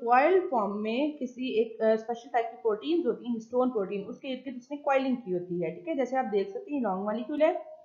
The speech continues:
coiling कर रहे हैं protein के इर्द गिर्द, ठीक है। coiling करने के बाद जो है coiled form में डीएनए एक स्पेशल type के structure की form में आ जाता है। ये structure जो है हमारे पास, उसको हम क्या कहते हैं? chromosome बोलते हैं।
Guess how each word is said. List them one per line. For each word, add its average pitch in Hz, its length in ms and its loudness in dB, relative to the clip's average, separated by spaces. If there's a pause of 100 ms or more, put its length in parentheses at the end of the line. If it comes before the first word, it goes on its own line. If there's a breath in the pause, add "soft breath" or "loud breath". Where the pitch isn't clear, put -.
(460)
coiling 247 340 4
कर 277 120 2
रहे 277 80 0
हैं 294 140 2
protein 269 340 2
के 285 100 -2
इर्द 262 160 -2
गिर्द, 311 160 -4 (420 loud breath)
ठीक 277 120 -4
है। 392 60 2
coiling 302 480 4
करने 240 240 2
के 240 140 2
बाद 202 460 4
जो 214 180 0
है 190 340 0
coiled 240 240 2
form 202 320 -4
में 202 200 -12
डीएनए 202 600 -6 (240 loud breath)
एक - 380 -2
स्पेशल 240 1200 -2
type 240 220 4
के 254 60 -2
structure 247 380 -2
की 254 160 -6
form 190 240 -2
में 202 80 -2
आ 180 100 0
जाता 190 260 -2
है। 262 120 -4
ये 226 60 0
structure 214 340 -8
जो 208 120 -4
है 214 60 -2
हमारे 180 200 -2
पास, 226 200 2
उसको 233 220 -4
हम 208 100 -4
क्या 208 120 -2
कहते 208 280 -4
हैं? 277 120 -4
chromosome 208 560 -2
बोलते 160 280 0
हैं। 175 320 -12